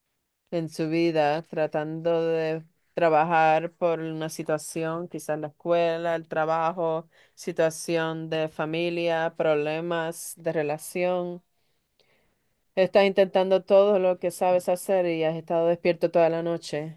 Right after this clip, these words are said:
trabajando en ello y no has atrapado nada. No estás más cerca ni más lejos de donde empezaste. Quizás aquí hay alguien que está trabajando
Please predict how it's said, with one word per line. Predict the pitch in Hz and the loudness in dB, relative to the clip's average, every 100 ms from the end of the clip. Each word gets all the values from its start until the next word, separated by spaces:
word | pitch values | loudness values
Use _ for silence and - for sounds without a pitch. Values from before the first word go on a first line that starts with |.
| _ | _
trabajando | - 147 147 156 156 147 143 139 147 | -2 0 0 0 -4 -4 -4 -4 -6
en | 165 151 | -8 -6
ello | 156 151 143 139 139 - _ _ _ _ _ _ | -2 0 0 0 -2 -10 _ _ _ _ _ _
y | 170 165 | -4 -2
no | 156 147 151 | -2 -2 -2
has | 147 151 - | -4 -6 -4
atrapado | 151 147 143 143 147 | -4 -2 0 2 2
nada. | 147 160 170 139 143 _ _ _ _ _ _ _ _ | 2 0 0 0 -4 _ _ _ _ _ _ _ _
No | 180 170 160 156 156 | -2 -2 0 0 0
estás | 160 - 165 170 - | 0 2 2 0 -4
más | 156 160 | -4 -2
cerca | - 165 165 170 160 | 0 0 0 0 0
ni | 151 | -2
más | 147 151 - | -4 -6 -6
lejos | 165 165 165 160 - | -4 -2 -4 -10 -12
de | 147 143 | -4 -2
donde | 139 139 | -2 -4
empezaste. | 139 139 143 143 147 - - 165 _ _ _ _ _ _ _ _ - | -4 -2 0 0 -2 -4 -8 -8 _ _ _ _ _ _ _ _ -6
Quizás | 180 170 170 | -2 0 2
aquí | 175 165 180 | 2 2 2
hay | 175 | 4
alguien | 170 175 170 180 175 | 4 2 2 -2 0
que | 175 156 | 0 0
está | 156 165 | 0 -2
trabajando | 160 170 165 180 165 165 160 156 151 160 | 0 2 2 -2 -4 -2 2 2 2 -2